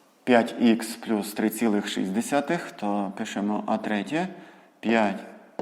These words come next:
що множиться на одну другу, одну цілу дві десятих плюс, ми писали три цілих шість десятих, і це дорівнює.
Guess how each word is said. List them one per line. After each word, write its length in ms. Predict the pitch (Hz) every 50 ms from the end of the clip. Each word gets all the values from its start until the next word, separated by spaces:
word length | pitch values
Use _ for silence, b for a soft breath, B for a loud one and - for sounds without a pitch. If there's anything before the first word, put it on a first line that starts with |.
| - - - - -
що 220 | - - - 113 107
множиться 760 | 110 110 110 107 107 98 101 95 - - - 107 104 107 - - - - 98
на 260 | 107 110 107 107 - - -
одну 300 | 110 107 104 107 107 107
другу, 500 | 107 110 117 117 107 101 95 98 92 95 - - B B B B B B B B B B B B B B
одну 220 | - 110 107 123 110
цілу 280 | 120 123 123 107 107
дві 120 | 98 104 107
десятих 560 | 104 110 107 - 110 107 - 107 104 107 -
плюс, 520 | 110 - 110 110 107 101 98 - - - - - - _ _ _ b b b b b b b b b b b b _ _ _ _ _ -
ми 120 | 101 104
писали 380 | 95 - - - 107 101 101 104
три 160 | 101 123 113
цілих 360 | 110 - 120 113 104 101 101
шість 240 | - - 101 95 98
десятих, 420 | 95 123 - - - 139 - 175 - - - - - _ _ - - - - - - - - - - - B B B B B B B B -
і 240 | 107 104 104 101 95
це 200 | 98 - 117 110
дорівнює. 500 | 98 98 95 92 92 98 117 143 160